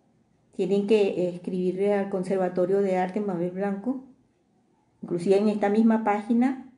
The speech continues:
y, y pueden buscar información a través de la profesora Mabel Blanco, donde ella tiene, pues, todo el informe completo, bastante completo. Aquí ya estoy haciendo mi segunda cuchara,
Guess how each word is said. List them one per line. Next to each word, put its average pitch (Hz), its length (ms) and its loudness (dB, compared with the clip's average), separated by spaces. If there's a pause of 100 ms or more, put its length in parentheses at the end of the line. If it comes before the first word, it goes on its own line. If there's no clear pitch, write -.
(800)
y, 185 600 -2 (340)
y 208 140 -2
pueden 202 240 2
buscar 208 340 2
información 208 760 -2
a 240 80 -2
través 185 220 -4
de 185 80 -4
la 185 120 -6
profesora 196 340 -10
Mabel 190 260 -4
Blanco, 185 520 -6 (1040)
donde 196 240 -6
ella 180 220 -2
tiene, 180 320 -4
pues, 175 180 -6 (300)
todo 180 480 -4
el 180 180 -8
informe 170 800 -4 (1500)
completo, 185 640 0 (240)
bastante 165 420 -10
completo. - 580 -12 (840)
Aquí 208 260 4
ya 269 100 6
estoy 294 140 -2
haciendo 294 320 0
mi 294 120 -2
segunda 226 420 -2
cuchara, - 480 -10